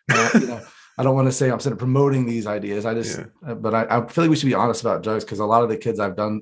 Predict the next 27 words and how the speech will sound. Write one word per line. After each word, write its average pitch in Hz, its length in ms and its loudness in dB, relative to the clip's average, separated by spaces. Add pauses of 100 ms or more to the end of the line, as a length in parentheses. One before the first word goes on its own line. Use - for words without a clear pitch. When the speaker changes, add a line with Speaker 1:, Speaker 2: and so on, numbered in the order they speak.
Speaker 1:
did 113 160 -4
those 104 180 0
drugs 98 240 -6
with, 95 200 -10
uh, 101 60 -2
most 151 280 4
of 95 80 0
'em 92 120 -2
actually, 107 380 -4 (220)
never 160 220 2
had 87 160 -2
a - 40 -10
problem, 92 400 -2
and 95 120 -2
they've 98 180 -6
all, 107 340 0 (160)
you 120 120 -6
know, 104 100 -4
moved 107 260 -2
on 104 200 0
from 104 100 -6
that 107 180 -4
phase 104 200 0
of 101 60 -2
their 95 100 2
lives, 95 360 -4
and 98 220 -6